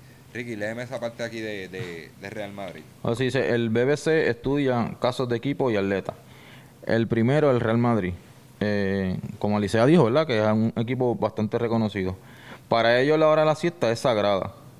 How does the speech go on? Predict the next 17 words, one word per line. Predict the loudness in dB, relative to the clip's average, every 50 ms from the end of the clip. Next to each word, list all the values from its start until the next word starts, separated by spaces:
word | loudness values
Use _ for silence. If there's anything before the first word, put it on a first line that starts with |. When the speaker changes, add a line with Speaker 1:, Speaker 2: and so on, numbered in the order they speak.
| -18 -10 -4
Speaker 2:
La | -2 0
disciplina | 0 0 -2 -2 -2 0 0 2 2
del | 0 0
sueño | 0 0 0 2 2 2 2 0 -2 -4 -8 -20 -20 -20 -20 -20 -6
en | -2 -2 0 0
el | 0 -2
conjunto | -2 -2 0 0 2 0 0 0 -2 -4
español | -2 0 0 0 2 0 0 0 0
es | -2 -4 -2
tan | -2 -2 0 0 0 -2
estricta | -4 -6 -4 -4 -4 -4 -4 -4 -2 -2 -2 -2 -2 -8 -20 -20 -20 -20 -20 -20 -20 -4
que | -2 -2
en | -2 0
su | -2 -2
campo | 0 0 0 2 0 0
de | 0
entrenamiento | 0 0 0 0 2 2 2 2 2 2 0 -2 -2 -4 -4 -4 -6